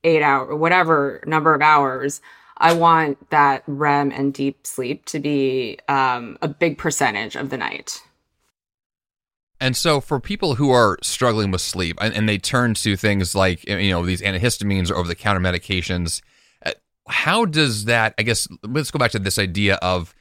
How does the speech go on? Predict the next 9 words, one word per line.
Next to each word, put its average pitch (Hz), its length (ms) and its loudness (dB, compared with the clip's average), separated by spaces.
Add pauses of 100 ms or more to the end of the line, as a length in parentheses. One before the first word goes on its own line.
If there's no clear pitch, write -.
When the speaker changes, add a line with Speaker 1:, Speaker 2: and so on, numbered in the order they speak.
(120)
Speaker 2:
making 123 380 0
a 104 60 0
shift - 440 0
from 95 520 0 (320)
these 104 280 -2
Band-Aids 107 640 0
or, 82 180 -4
like, 87 180 -8
a, 85 80 -4